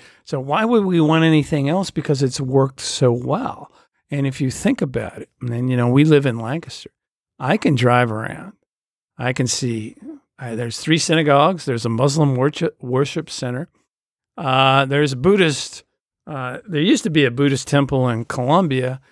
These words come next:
There's Catholic churches, Protestant churches.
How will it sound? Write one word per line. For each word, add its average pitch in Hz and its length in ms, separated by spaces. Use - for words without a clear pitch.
There's 147 460
Catholic 170 500
churches, 147 440
Protestant 143 600
churches. 123 560